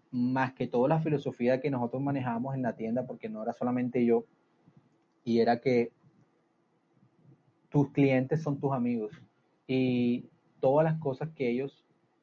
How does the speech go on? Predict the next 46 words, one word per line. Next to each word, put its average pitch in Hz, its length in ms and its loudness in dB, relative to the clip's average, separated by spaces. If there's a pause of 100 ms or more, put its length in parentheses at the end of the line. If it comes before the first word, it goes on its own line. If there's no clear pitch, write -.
(140)
te 123 120 2
pedían, 117 460 -2
tú - 120 -14
tienes 120 240 -8
que - 100 -10
hacerlos 117 520 -8 (200)
de 127 180 4
una 151 280 0
u 160 100 2
otra 147 180 0
manera. 139 420 0 (160)
Obviamente 147 460 -2
había 143 180 2
limitantes 127 520 -4
de 120 140 -2
esa, 117 340 -6
de, 110 240 -6
de 110 160 -4
lo 110 100 -6
que - 80 -12
te - 60 -20
estoy - 200 -16
diciendo, 123 360 -6
pero 110 260 -4 (180)
principalmente 120 760 2
es 139 100 0
que, 135 280 -2 (1040)
bueno, 143 320 2 (180)
realmente 151 500 2
puedo 170 460 0
<laughs> - 80 -20
darte 143 440 2
cátedra 135 480 -2
toda 123 200 2
la 139 100 2
noche 120 520 -4
acerca 117 420 -8
de 110 120 -4
cómo 117 220 0
montar 117 380 -2
un 127 100 0
negocio 123 540 0
de, 107 360 -4
de 107 160 -4
carticas, - 500 -6
básicamente. 107 640 -6